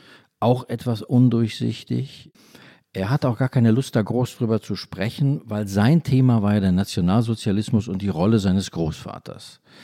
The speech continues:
Das war eigentlich das einzige Thema, was ihn auch gleich bei unserem Kennenlernen interessierte.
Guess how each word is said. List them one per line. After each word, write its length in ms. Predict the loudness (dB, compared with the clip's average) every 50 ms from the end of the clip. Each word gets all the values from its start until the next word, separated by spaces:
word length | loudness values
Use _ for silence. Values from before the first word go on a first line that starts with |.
| -20 -20 _ _
Das 300 | 0 0 0 0 0 -2
war 120 | -4 -2 -2
eigentlich 220 | 0 -2 -2 -2
das 280 | -4 -8 -10 -10 _ -6
einzige 600 | 0 2 2 2 2 0 -4 -4 -4 -4 -8 -6
Thema, 600 | -6 -4 -4 -2 -2 -2 -2 -2 -4 -6 -6 -6
was 240 | -4 -4 -4 -6 -6
ihn 200 | -4 -4 -2 -2
auch 160 | -2 -6 -4
gleich 360 | -2 -2 0 0 0 -2 -2
bei 80 | -2 -2
unserem 320 | 0 0 0 -2 -4 -4
Kennenlernen 640 | -4 -2 0 0 2 0 0 -2 -2 -2 -4 -4 -4
interessierte. 760 | -6 -8 -8 -8 -10 -8 -4 -4 -4 -4 -4 -6 -8 -8